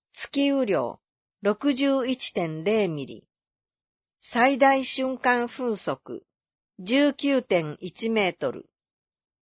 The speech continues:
二十九日、風向き南。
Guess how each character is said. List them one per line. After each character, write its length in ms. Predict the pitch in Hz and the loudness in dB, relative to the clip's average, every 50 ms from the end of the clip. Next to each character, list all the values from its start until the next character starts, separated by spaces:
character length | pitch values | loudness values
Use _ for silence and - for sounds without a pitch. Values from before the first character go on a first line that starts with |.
| _ _ - | _ _ -6
二 240 | 214 247 277 262 | 0 0 0 2
十 220 | 220 233 208 190 175 | 4 2 2 2 2
九 140 | - - 185 | 0 -2 -2
日、 460 | 175 170 165 - - 135 139 - _ _ | -2 -2 -4 -6 -8 -10 -10 -10 _ _
風 320 | - 175 196 185 240 247 | -4 -4 2 2 2 2
向 140 | 247 247 226 | 2 -2 -6
き 160 | - - 220 | -6 -4 -2
南。 520 | 208 190 185 180 185 175 175 160 151 - | -2 0 0 2 0 0 0 -2 -8 -10